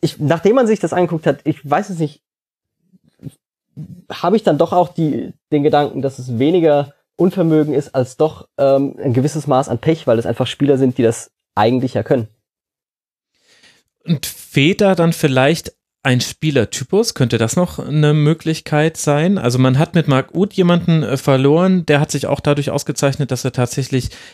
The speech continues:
Speaker 2: wenn er einen Abschluss genommen hat, kam der sehr häufig auch aufs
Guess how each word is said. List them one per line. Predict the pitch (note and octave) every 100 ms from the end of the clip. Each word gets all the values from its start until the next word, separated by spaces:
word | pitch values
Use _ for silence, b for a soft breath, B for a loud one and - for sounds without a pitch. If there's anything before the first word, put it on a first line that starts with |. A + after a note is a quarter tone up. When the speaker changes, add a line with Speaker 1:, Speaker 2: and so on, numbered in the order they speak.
| B
Speaker 2:
wenn | A2+ C3+ D#3
er | D3
einen | C3+ C#3
Abschluss | - - D3+ -
genommen | C3 C3 C3+
hat, | C3+ -
kam | C3 C3
der | C3
sehr | A#2+ A#2+
häufig | A#2+ A#2+ C3+ -
auch | A#2 A2+ -
aufs | A2 B2 C#3 - -